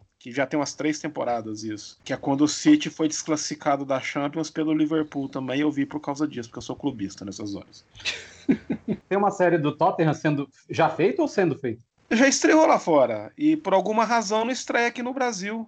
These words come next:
Speaker 1: Eu acho bizarro isso, que não, não tá liberada pro Brasil ainda. A Amazon tem essa besteira, a Netflix lança as coisas geral já, né? Ela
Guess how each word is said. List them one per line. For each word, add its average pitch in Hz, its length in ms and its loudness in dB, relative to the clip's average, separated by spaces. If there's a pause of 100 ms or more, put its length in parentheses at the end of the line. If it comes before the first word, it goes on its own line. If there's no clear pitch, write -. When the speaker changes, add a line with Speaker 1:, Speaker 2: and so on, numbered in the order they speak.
Speaker 1:
Eu - 60 -4
acho 180 180 -6
bizarro 196 540 0
isso, 202 380 -8
que 170 180 -2
não, 170 160 -4
não 170 180 -2
tá 175 140 2
liberada 190 500 4
pro 180 120 -6
Brasil 143 420 2
ainda. 135 340 -8 (220)
A 143 140 2
Amazon 180 320 0
tem 190 80 -2
essa 190 180 -6
besteira, 185 420 0
a 160 40 4
Netflix 175 560 -2 (340)
lança 202 320 4
as 208 80 0
coisas 220 340 -2
geral 220 380 6
já, 131 220 0
né? 123 440 -6
Ela 127 240 -6